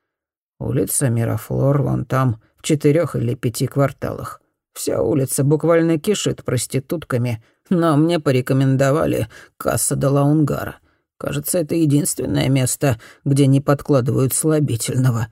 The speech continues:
Они неторопливо зашагали прочь, и пока они поднимались по широкой площади Канделярия,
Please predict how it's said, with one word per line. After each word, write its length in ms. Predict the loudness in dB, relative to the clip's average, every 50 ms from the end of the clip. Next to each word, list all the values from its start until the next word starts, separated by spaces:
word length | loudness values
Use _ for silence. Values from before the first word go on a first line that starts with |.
| _ _ _ _ _ _ _ _ _ _ _ _ _ _ _ _
Они 240 | 0 4 4 6 6
неторопливо 680 | 6 4 2 2 0 0 2 2 2 2 4 4 4
зашагали 520 | 4 2 2 2 0 2 2 2 2 2 0
прочь, 480 | 0 0 2 4 4 4 2 0 -6 -12 -20 -20 _ _ _
и 80 | -2 0
пока 300 | 2 0 0 2 2 2
они 180 | 4 2 2
поднимались 600 | 2 2 2 4 4 4 4 4 2 2 2 0
по 140 | -2 -4 -4
широкой 440 | -2 0 0 0 0 2 2 0 0
площади 500 | 0 0 0 0 0 -2 0 2 2 0
Канделярия, 840 | 2 2 2 4 4 4 4 4 4 4 4 4 4 4 4 2